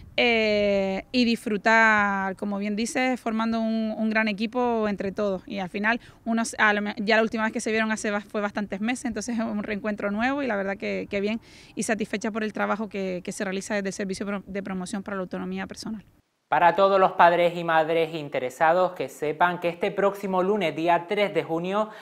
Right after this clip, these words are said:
Speaker 2: se realizará una charla en el ceo Mogán sobre diversidad,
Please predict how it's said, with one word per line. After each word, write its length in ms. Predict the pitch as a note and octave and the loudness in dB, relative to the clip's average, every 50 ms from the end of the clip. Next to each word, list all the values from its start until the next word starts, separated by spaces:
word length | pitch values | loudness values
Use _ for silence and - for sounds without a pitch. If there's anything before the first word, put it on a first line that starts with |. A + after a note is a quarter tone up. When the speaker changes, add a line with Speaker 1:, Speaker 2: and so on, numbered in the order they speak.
| - - | -20 -20
Speaker 2:
se 180 | _ - B2+ A#2 | _ -6 -4 -2
realizará 720 | A#2 A#2 A2+ A2 A2 - - A#2+ A#2+ C#3 D3 D#3 D#3 D3+ D3+ | 0 0 0 -2 -4 -4 -2 0 4 6 8 8 8 6 2
una 420 | D3+ D#3 E3 F3 F3+ F3 E3+ - | -4 -6 -2 0 0 0 -2 -2
charla 440 | - E3+ D#3+ D#3+ D#3+ E3 F3 F#3 F#3+ | 0 2 2 4 4 2 2 2 2
en 80 | F#3 | 2
el 160 | D#3+ C3 A#2+ A#2 | -2 -4 -6 -8
ceo 380 | - - D#3 E3 F#3+ G3 F#3+ | -8 -4 -2 0 0 0 0
Mogán 420 | E3+ C3+ B2+ C3 E3+ G#3+ A3+ F3 C#3 | 0 -2 2 4 4 4 4 0 -8
sobre 640 | - - A#2 A2 A2 C3 D3+ E3+ F3+ D#3 - B2+ A2+ | -10 -8 -8 -8 -4 -2 0 0 0 0 -4 -8 -8
diversidad, 720 | C3 C3+ B2+ B2+ C3 B2 - - F#3 E3 D#3+ D#3 E3 - | -8 -6 -4 -4 -6 -6 -4 -4 4 6 6 6 6 4